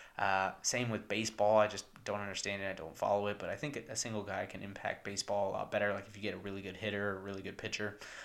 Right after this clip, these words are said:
Um, not so much, like, an outfield guy, but, uh, you know, and then all the single sports, there's no,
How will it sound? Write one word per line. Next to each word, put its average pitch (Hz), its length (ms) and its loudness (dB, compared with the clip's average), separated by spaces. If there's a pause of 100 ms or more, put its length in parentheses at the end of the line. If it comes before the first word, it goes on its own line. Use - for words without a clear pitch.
(140)
Um, 101 320 4 (680)
not 113 180 6
so 101 60 -4
much, 98 160 2
like, - 140 -4
an - 60 -8
outfield - 360 -8
guy, 110 260 -2 (320)
but, 101 220 6
uh, 98 400 4 (540)
you 110 120 -6
know, 101 140 -2
and 104 100 -2
then 101 160 0
all 98 180 4
the 98 80 -6
single 110 280 2
sports, - 380 -2
there's 98 220 -6
no, 87 260 -4